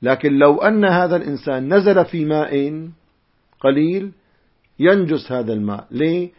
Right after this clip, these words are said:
لأن هذه النجاسة وإن كانت قليلة فإنها تفسد الماء.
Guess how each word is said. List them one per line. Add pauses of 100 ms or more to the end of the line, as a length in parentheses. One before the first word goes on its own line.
(240)
لأن
هذه
النجاسة (480)
وإن
كانت
قليلة
فإنها
تفسد (300)
الماء.